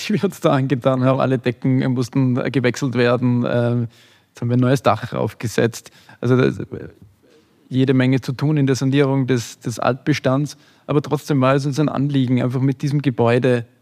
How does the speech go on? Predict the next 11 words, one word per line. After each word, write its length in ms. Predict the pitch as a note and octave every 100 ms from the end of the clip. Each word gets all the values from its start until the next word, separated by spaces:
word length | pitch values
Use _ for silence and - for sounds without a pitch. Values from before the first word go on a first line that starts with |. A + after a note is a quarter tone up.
| -
äh, 300 | - B2 B2
weiterzuarbeiten 1040 | A2+ C3 C3 C3+ - - C3 C3+ C#3 C#3 C#3+ -
und 260 | E3 D3+
dann 140 | C#3 C3+
eben 300 | C3 C3+ C3
mit, 240 | C3 -
äh, 100 | D3+
moderner 720 | B2+ B2+ A#2+ A#2+ C3+ C#3 C3 - _ _ -
Holzbauarchitektur 1120 | B2+ C3+ - C3+ - A#2+ B2 C#3+ - C3 C3
zu 140 | -
ergänzen. 640 | - A2+ G#2+ G2+ - A2 A2